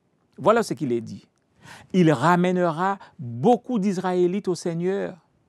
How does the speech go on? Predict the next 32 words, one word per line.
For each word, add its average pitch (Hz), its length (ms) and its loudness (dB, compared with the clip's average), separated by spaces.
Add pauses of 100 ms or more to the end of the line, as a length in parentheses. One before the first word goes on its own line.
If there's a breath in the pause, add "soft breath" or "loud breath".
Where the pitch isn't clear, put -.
leur 131 300 -2
Dieu. 120 320 -8 (440 loud breath)
Il 247 160 8
marchera 226 680 4
devant 196 320 2
Dieu 190 460 -4 (260 soft breath)
avec 190 280 2
l'esprit 202 920 -2
et 190 100 6
la 185 140 2
puissance 240 580 -4
d'Élie 226 460 -2 (540 soft breath)
pour 180 240 2
ramener 214 440 4
le 180 180 2 (160)
cœur 240 320 0
des 165 120 -2
pères 175 520 0 (220 loud breath)
vers 143 420 0
leurs 135 320 -2
enfants 131 440 -4 (420 soft breath)
et 139 140 2
les 135 120 4
rebelles 127 440 2
à 131 80 4
la 123 140 -2
sagesse 139 520 -6
des 143 160 -2
justes, 156 400 -6 (360 loud breath)
afin 185 260 2
de 180 80 4
préparer 175 800 0